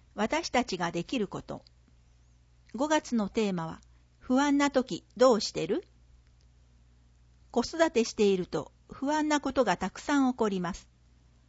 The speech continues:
初めての育児はもちろん、兄弟がいても、子供によって好みも性格も違います。それぞれの子供に対し、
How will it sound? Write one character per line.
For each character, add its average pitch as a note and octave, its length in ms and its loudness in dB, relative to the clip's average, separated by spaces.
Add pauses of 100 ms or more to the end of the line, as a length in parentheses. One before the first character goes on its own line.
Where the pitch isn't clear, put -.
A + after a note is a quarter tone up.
(340)
初 A#3 260 -2
め D4+ 140 2
て B3 120 4
の G3+ 140 0
育 B3+ 240 0
児 A#3 120 -2
は F3+ 120 0
も E3+ 140 -6
ち G#3 160 -6
ろ F3 120 -4
ん、 - 120 -14 (460)
兄 E4 100 -2
弟 E4 140 2 (240)
が F#3 100 -2
い E3+ 80 -4
て F3+ 200 -6
も、 - 160 -10 (380)
子 A#3 140 0
供 C4+ 240 6
に C4 160 4
よ B3 120 4
っ B3 40 -6
て - 460 -4
好 D#4+ 100 0 (120)
み A#3+ 120 2
も F#3 140 -2
性 C4 240 0
格 - 260 -2
も A#3 120 4
違 G#3 340 -2
い F#3 40 -4
ま F3+ 140 -6
す。 - 140 -16 (1000)
そ - 160 0
れ D4 140 4
ぞ D#4+ 120 -2
れ C#4+ 100 2
の A3 140 2
子 G#3 140 -2
供 A#3+ 220 4
に A3+ 120 0
対 G#3 240 -4
し、 - 260 -12